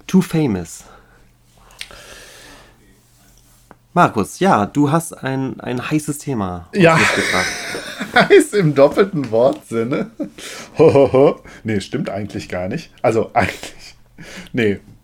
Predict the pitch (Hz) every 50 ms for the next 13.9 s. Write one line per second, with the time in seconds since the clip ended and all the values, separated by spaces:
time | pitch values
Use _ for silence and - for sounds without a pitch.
0 | _ _ _ _ - 139 131 135 135 131 156 - - - 127 110 - - 156 104
1 | 113 113 107 - - 127 127 - - - 160 151 - - 165 156 160 - 180 160
2 | 151 127 135 151 190 - - 160 - - 147 160 196 - - - - - - 139
3 | - - 117 110 113 117 120 - - 151 - - - - - - - - 170 160
4 | 165 165 165 165 170 165 - - - - - 190 170 - - - - - 165 -
5 | - 240 262 320 277 - - - 262 381 330 240 160 135 - - 120 107 110 110
6 | 110 107 104 104 104 107 110 113 - - - _ _ _ 147 139 143 160 180 185
7 | 180 175 190 196 190 175 165 160 - 139 165 170 196 226 254 - - - 185 180
8 | 165 - 196 202 226 - - - - 190 190 185 165 - - - - - - -
9 | - - - - 196 202 - - 185 233 254 - - 208 170 131 131 - _ _
10 | _ - 170 127 131 139 127 107 120 120 117 117 113 104 104 104 107 104 104 98
11 | 95 92 - _ _ _ _ _ _ _ _ _ _ _ - _ _ _ _ _
12 | _ _ - - - - - _ - - 139 131 127 127 131 - - - _ _
13 | - 131 147 160 123 127 143 - - - 247 175 - - 147 127 104